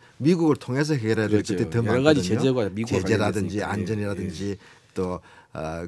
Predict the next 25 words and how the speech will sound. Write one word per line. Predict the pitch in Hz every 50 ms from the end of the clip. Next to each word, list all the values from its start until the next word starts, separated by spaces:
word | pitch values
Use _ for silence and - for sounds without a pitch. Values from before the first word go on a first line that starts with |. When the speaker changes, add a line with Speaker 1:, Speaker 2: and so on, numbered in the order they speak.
| 87 _
Speaker 1:
군사훈련 | - 95 95 85 107 92 98 92 101 95 95 95
Speaker 2:
예. | 92
Speaker 1:
문제라든지 | 87 87 87 95 90 95 90 95 95 87 95 95 90 90 82
여러 | 87 98 101 127
가지 | 123 143 139 127
걸려있는 | - 113 101 107 101 95 95
Speaker 2:
예. | 85
Speaker 1:
문제죠. | 87 87 87 82 78 82 - -
종전선이라든지 | 95 90 98 95 101 92 90 107 92 92 85 92 92 87 90 90 90 80 87 98 98 101 - _
평화. | - 107 98 85 82 - _ - - - - - - _ _ - - - - - - - - _
그래서 | - 139 143 147 139 - 156 143 135 120
이런 | 120 139 147 170 165
문제에 | 165 160 156 151 143 147 139 135
있어서 | 131 - - 131 131
지금은 | 117 - 151 147 165 165 160 156 156 151 147 -
어떻게 | - 117 117 180 170 180
보면 | 160 160 147 143
결과적으로는 | 120 - 170 180 175 202 196 175 170 135 135 120 117 101 95
바른 | - - 107 120 165
Speaker 2:
예. | 196
Speaker 1:
순서로 | 196 - 131 117 156 151 139
가고 | 123 156 - -
Speaker 2:
예, | 101
Speaker 1:
있습니다. | 95 - 120 113 107 110 107 101 98
Speaker 2:
예. | 95 90